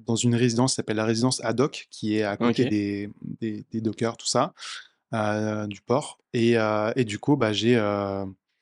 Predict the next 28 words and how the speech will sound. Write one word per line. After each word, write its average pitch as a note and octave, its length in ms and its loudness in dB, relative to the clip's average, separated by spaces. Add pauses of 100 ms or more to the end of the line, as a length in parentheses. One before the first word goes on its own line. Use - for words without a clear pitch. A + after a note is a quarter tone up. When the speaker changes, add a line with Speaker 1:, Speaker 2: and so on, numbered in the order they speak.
(300)
Speaker 1:
j'ai G#2+ 160 2
vécu A2+ 300 2
pendant C3 400 4
deux B2 380 4
ans, C3+ 120 6
du A2+ 140 -2
coup, C#3 160 4
dans, G2+ 560 0
dans A2 240 0
un A2+ 40 2
appartement A#2 380 0
comme G#2 160 -2
ça. C3+ 220 2
C'est - 140 -2
super B2+ 300 2
bien A#2+ 160 4
isolé, A#2 580 4
et - 60 -6
cetera. A2+ 400 0
Donc, G#2+ 160 -4
c'est, G#2+ 360 -6
j'ai A2+ 140 -6
vraiment, A2+ 400 2
euh, A2 40 -6 (640)
c'est - 160 -2
vraiment, A#2+ 400 4
vraiment B2+ 220 4
cool. E3 300 4